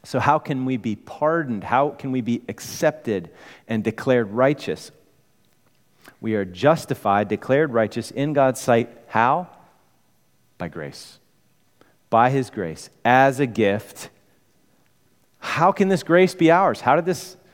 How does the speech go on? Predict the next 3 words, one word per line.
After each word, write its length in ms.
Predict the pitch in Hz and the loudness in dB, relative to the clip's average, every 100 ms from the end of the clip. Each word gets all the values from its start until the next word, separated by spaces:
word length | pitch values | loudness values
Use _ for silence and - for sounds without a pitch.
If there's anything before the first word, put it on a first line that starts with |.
| _ _ _ _ | _ _ _ _
get 120 | 165 | 2
accomplished? 840 | 180 - 143 196 143 87 - - - _ - - - _ | 2 0 0 0 -4 -8 -8 -18 -20 _ -20 -20 -20 _
Through 1120 | - - - 156 185 220 202 147 131 165 196 | -12 -10 -8 2 6 8 8 6 4 4 2